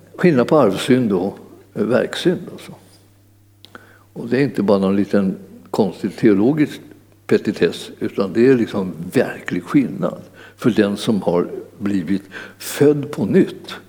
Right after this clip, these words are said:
alltså blivit förlåten och liksom försonad med Gud från all den arvsynd som den har stått i och levt i och varit ett exempel på.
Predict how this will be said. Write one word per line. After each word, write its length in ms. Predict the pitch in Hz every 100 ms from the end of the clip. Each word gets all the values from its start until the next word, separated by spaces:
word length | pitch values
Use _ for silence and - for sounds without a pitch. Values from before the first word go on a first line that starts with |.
| _ _ _ _ _
alltså 420 | 104 95 - 87 - -
blivit 480 | 101 95 98 - - - -
förlåten 680 | 131 104 143 160 - 87 - - - - -
och 300 | 101 95 -
liksom 440 | 113 101 98 90
försonad 680 | - - 135 147 143 139 120
med 180 | 92 104
Gud 320 | 139 143 82
från 220 | - 90 -
all 320 | 120 127 110 85 - - _
den 260 | - 110 101
arvsynd 680 | 95 101 78 - - 131 85
som 200 | - 82
den 160 | 87 87
har 80 |
stått 380 | 85 101 - -
i 160 | 85 -
och 120 | 104
levt 360 | 104 110 - -
i 100 | 82
och 160 | 87 92
varit 300 | 95 85 -
ett 140 | 90
exempel 460 | - - 123 110 107
på. 240 | - -